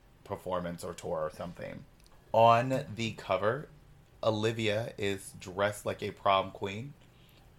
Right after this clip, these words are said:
tiara, really nice little dress, and she's crying. I didn't think much about it,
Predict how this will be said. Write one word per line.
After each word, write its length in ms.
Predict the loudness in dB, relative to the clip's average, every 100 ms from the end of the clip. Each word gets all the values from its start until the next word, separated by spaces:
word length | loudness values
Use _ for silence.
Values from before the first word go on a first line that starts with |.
| -20 -12
tiara, 680 | -2 2 4 4 2 0 -6 -18 -6
really 280 | -2 -2
nice 320 | 0 -2 -2 -4
little 160 | -4
dress, 580 | 0 0 0 -2 -8 -12 -18 -20 -20 -14 -4
and 300 | -2 -2 -4
she's 160 | -4
crying. 540 | 2 2 2 -2 -6 -10 -18 -20 -20 -12 0
I 120 | 2
didn't 240 | 2 -2
think 220 | -2 -2 2
much 240 | 0 0
about 380 | 2 6 6 6
it, 260 | 2 -6